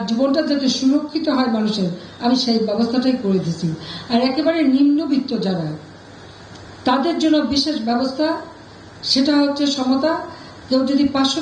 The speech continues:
টাকা রাখে, অর্থাৎ এই যে কাজ টাজ করে যে টাকাটা পাবে, সেখান থেকে যদি পাঁচশো টাকা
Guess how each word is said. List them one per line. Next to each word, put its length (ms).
টাকা 140
রাখে, 240
অর্থাৎ 220
এই 120
যে 60
কাজ 120
টাজ 160
করে 120
যে 120
টাকাটা 300
পাবে, 220
সেখান 200
থেকে 160
যদি 120
পাঁচশো 240
টাকা 180